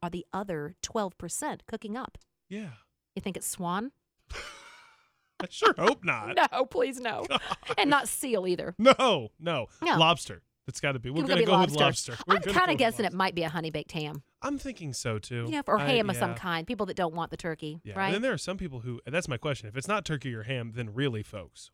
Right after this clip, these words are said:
Speaker 2: what
Speaker 1: Right.
Speaker 2: are you
Speaker 1: What
Speaker 2: eating
Speaker 1: are
Speaker 2: for
Speaker 1: you eating?
Speaker 2: Thanksgiving?
Speaker 1: I don't know.
Speaker 2: <laughs>
Speaker 1: Yeah, that's strange. It, I hope it's not one of those, uh, what was it? To-, um, uh, the
Speaker 2: Tofu?
Speaker 1: tofu turkeys?
Speaker 2: Oh, yeah, I've
Speaker 1: Oh.
Speaker 2: seen those.
Speaker 1: Oh, that's just so
Speaker 2: Oh.
Speaker 1: sad. They,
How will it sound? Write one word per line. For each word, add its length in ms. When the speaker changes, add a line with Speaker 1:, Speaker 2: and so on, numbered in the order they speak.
Speaker 2:
what 200
Speaker 1:
Right. 100
Speaker 2:
are 140
you 160
Speaker 1:
What 200
Speaker 2:
eating 180
Speaker 1:
are 100
Speaker 2:
for 80
Speaker 1:
you 80
eating? 180
Speaker 2:
Thanksgiving? 260
Speaker 1:
I 120
don't 200
know. 220
Speaker 2:
<laughs> 300
Speaker 1:
Yeah, 80
that's 180
strange. 400
It, 100
I 40
hope 140
it's 100
not 120
one 100
of 60
those, 260
uh, 380
what 100
was 140
it? 80
To-, 300
um, 320
uh, 40
the 80
Speaker 2:
Tofu? 300
Speaker 1:
tofu 120
turkeys? 460
Speaker 2:
Oh, 100
yeah, 140
I've 60
Speaker 1:
Oh. 120
Speaker 2:
seen 220
those. 340
Speaker 1:
Oh, 80
that's 180
just 200
so 80
Speaker 2:
Oh. 20
Speaker 1:
sad. 380
They, 180